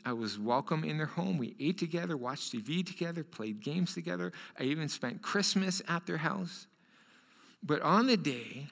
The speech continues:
that Kara and I got married, something else happened.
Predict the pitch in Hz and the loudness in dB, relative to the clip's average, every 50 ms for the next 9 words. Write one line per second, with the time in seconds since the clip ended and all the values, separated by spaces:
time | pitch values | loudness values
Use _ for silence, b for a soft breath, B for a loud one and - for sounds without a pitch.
0 | - - _ _ - - 156 147 135 - - - 180 185 180 190 208 196 175 156 | -16 -20 _ _ -8 -4 -2 -2 -2 -2 -2 2 2 4 4 4 4 4 2 4
1 | 139 131 131 131 123 131 131 127 131 - 127 113 107 107 107 - - 156 - - | 4 2 2 0 0 -2 -2 -2 -2 -2 -4 -6 -6 -6 -6 -8 -10 -12 -12 -16
2 | - _ _ b b b b b b b b b b b - - 175 185 190 190 | -20 _ _ b b b b b b b b b b b -4 0 4 4 4 4
3 | - - 156 156 160 151 - - - - - - - 190 165 | 4 0 0 -2 -2 -2 -4 -6 -8 -10 -12 -10 -10 -10 -10